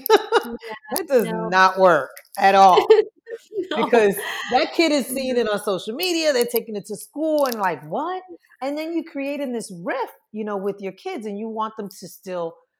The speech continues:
Speaker 2: talk to you. You want them to be independent and make their own decisions. And this was just one way. I was like, "I don't know, maybe ask them, or maybe they want thirty minutes longer." It was like they were always being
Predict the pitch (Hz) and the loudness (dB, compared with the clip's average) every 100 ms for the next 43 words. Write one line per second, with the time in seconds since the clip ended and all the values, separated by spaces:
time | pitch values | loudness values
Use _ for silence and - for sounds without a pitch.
0 | _ _ - 277 - - 151 131 127 175 | _ _ -4 -4 -4 -14 -16 -14 -12 -10
1 | 196 196 196 220 190 180 147 151 143 135 | -8 -8 -8 -8 -10 -14 -14 -14 -14 -16
2 | - 247 247 208 165 165 160 156 156 156 | -16 -12 -10 -10 -6 -8 -8 -12 -12 -12
3 | 156 156 - 254 190 165 156 _ _ _ | -14 -14 -10 -8 -8 -12 -16 _ _ _
4 | _ - 196 208 233 277 247 262 247 226 | _ -8 -6 -4 -4 -6 -6 -8 -10 -8
5 | 233 220 269 269 196 214 240 247 294 403 | -8 -6 -4 -4 -4 -8 -12 -16 -16 -14
6 | 330 240 240 240 247 269 254 _ _ _ | -12 -10 -10 -10 -10 -10 -12 _ _ _
7 | _ - 240 330 - 339 415 440 196 180 | _ -6 -6 -6 -12 -12 -10 -8 -8 -6
8 | 175 180 226 294 294 311 302 285 _ _ | -8 -8 -8 -6 -6 -8 -10 -14 _ _
9 | - 247 262 - 262 294 294 302 302 - | -10 -8 -8 -6 -6 -6 -8 -10 -12 -10
10 | 262 427 285 175 185 214 233 247 233 254 | -8 -8 -8 -10 -10 -8 -8 -6 -6 -6
11 | 262 285 302 262 | -8 -8 -10 -12